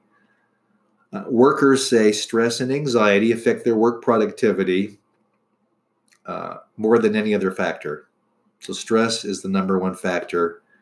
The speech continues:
that affects productivity. More than half of U S workers are mentally checked out at work. They're mentally not fully there.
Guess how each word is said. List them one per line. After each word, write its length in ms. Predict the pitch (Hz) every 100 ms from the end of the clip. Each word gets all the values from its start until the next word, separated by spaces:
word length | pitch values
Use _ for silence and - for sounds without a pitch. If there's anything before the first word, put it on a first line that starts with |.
| _
that 120 | 104 87
affects 300 | - 85 -
productivity. 720 | 90 82 78 82 80 - - _ _ _ _ - - _
More 120 | 110
than 120 | 107 104
half 260 | 120 123
of 120 | 120
U 120 | 120 117
S 140 | -
workers 380 | 117 110 117 113
are 140 | 107
mentally 520 | 101 110 113 113 110
checked 420 | - - 123 117 120
out 180 | 104
at 120 | 95 92
work. 400 | 95 80 - - _ _ _ _
They're 280 | 92 90 - _ _
mentally 840 | 101 113 120 123 117 110 110 113 - _ _ _ _ _ _ _ _ _ -
not 320 | 104 101 -
fully 240 | 101 90
there. 400 | 85 85 73 -